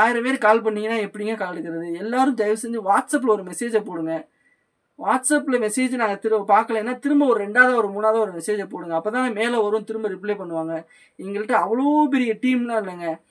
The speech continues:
ஒரு சில கடைகள்லாம் பார்த்தீங்கன்னா கிட்டத்தட்ட WhatsApp ஆர்டர் எடுக்கிறதுக்கே ஒரு அஞ்சாறு பேர் வச்சிருப்பாங்க. நம்ம அவ்வளோ பெரிய கடைலாம் இல்ல.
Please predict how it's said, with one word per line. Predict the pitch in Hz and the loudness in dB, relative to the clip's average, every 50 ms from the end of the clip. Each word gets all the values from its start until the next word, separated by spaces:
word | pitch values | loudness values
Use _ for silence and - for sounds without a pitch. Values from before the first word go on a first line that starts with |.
| _ _ _ _ _ | _ _ _ _ _
ஒரு | - 196 202 196 | -8 -8 -6 -6
சில | 226 208 202 190 190 190 185 185 185 180 180 175 - | -4 -2 0 2 2 2 0 -2 -6 -8 -10 -2 0
கடைகள்லாம் | 202 202 226 233 233 226 233 240 233 208 | 2 2 2 2 0 0 0 0 0 0
பார்த்தீங்கன்னா | 196 196 202 202 196 196 214 233 240 247 233 208 196 185 170 | 0 0 -2 -4 -6 -4 -2 -2 -2 0 -2 -2 -4 -6 -8
கிட்டத்தட்ட | - 180 196 202 208 240 233 214 196 175 | -10 -8 -6 -2 0 2 2 2 0 0
WhatsApp | 175 185 214 233 - 269 262 233 226 | -2 -2 -2 0 0 0 2 4 4
ஆர்டர் | 220 220 220 | 4 4 4
எடுக்கிறதுக்கே | 214 220 208 220 220 226 220 254 247 233 | 0 -2 -2 -2 -2 -2 0 0 2 2
ஒரு | 226 190 | 2 0
அஞ்சாறு | 185 196 202 226 214 214 208 | 0 0 4 6 6 8 8
பேர் | 214 220 214 | 6 4 2
வச்சிருப்பாங்க. | 208 - 180 165 156 165 160 156 156 156 156 | 0 -2 -6 -8 -6 -6 -4 -4 -4 -4 -4
நம்ம | 160 165 175 165 | -4 -2 -2 -2
அவ்வளோ | 165 185 208 226 226 | 2 4 4 4 4
பெரிய | 220 208 185 156 | 2 -2 -4 -6
கடைலாம் | 196 185 196 208 202 185 | -6 -4 -2 -2 -2 -2
இல்ல. | 165 165 | -2 -6